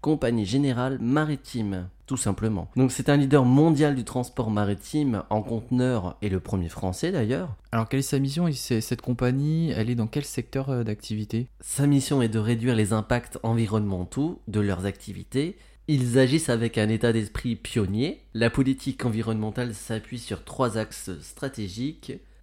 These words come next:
Speaker 1: Pour commencer, l'air, c'est-à-dire le changement climatique et la qualité de l'air. Il y a ensuite les océans.
Speaker 2: D'accord.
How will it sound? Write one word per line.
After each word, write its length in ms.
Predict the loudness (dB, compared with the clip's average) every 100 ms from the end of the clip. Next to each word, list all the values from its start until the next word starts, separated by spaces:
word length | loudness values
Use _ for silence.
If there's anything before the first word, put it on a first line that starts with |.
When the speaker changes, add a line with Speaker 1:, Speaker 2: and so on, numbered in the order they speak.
| -12
Speaker 1:
Pour 160 | -8 0
commencer, 400 | 2 2 0 -2
l'air, 300 | 0 -2 -4 -12 -20 -20
c'est-à-dire 500 | -16 -12 -4 -2 -2
le 100 | -4
changement 320 | -6 -6 -6 -6
climatique 640 | -6 -4 -6 -6 -8 -8
et 40 |
la 120 | -10 -6
qualité 440 | -6 -6 -8 -8
de 80 | -4
l'air. 320 | -4 -4 -8 -14 -20 -20 -18 -10
Il 100 | -4
y 120 | -2
a 140 | -2 -6 -10
ensuite 460 | -6 -6 -4 -4 -2
les 220 | 0 0
océans. 440 | -4 -4 -4 -4 -8 -18 -20 -10
Speaker 2:
D'accord. 480 | -8 -8 -8 -8